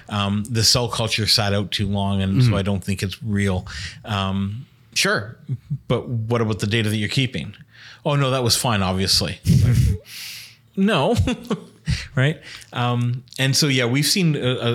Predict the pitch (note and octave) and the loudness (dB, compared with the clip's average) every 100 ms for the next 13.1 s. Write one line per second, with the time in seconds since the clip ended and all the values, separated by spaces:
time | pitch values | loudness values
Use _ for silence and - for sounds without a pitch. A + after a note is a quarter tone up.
0 | - A#2 - A#2+ B2+ B2 - A#2 G#2 - | 0 0 2 2 -2 -4 -2 0 0 -4
1 | - - - - B2 A#2 A2+ G#2+ G#2 G2 | -8 -10 -4 2 4 4 4 2 2 0
2 | G#2 G2+ G2 G#2+ - - - B2 G#2 G2 | 0 0 -2 -4 -10 -18 -14 -4 0 0
3 | G#2 - - - B2+ G#3+ D#3+ - A2 - | -2 -4 -10 -6 -4 -2 -2 -2 0 0
4 | G2+ F#2 E2+ - F2+ E2+ G2+ G2+ - F#2+ | 0 -2 -4 -8 -8 -8 -6 -4 -2 -2
5 | F#2+ F#2+ F#2 G2 F#2+ G2 C3 A2+ F#2+ F2 | -2 -4 -6 -6 -4 0 2 4 0 -4
6 | - A2 G#2 G2+ F2+ - C#3+ E3 E3 D#3+ | -8 -4 -2 -4 -6 -4 2 2 4 2
7 | D#3+ F3 D#3+ F3 - F#2 F#2+ G2+ G#2 A2+ | 2 0 2 0 0 -2 -2 -2 -2 0
8 | G#2 G#2 A2 - G#2 F#2+ - F#2+ - - | -2 -2 -6 -4 -6 -6 -8 -8 -6 -6
9 | F#2+ F2+ F2 F2 C#2 - - - - - | -4 -4 -4 -6 -8 -14 -18 -20 -20 -20
10 | - - G#2+ G2 G2 G3 - G#2 G2 - | -20 -8 -4 -2 -4 -8 -6 -2 -2 -2
11 | G3+ G#3 - A2 F#2+ G2 G2 G2 - B2+ | -2 0 0 2 2 0 0 -2 -2 0
12 | B2+ A2 F2+ F#2+ E3 F3 G#2+ F2+ F#2 G2 | 2 2 -2 0 2 4 2 2 0 -2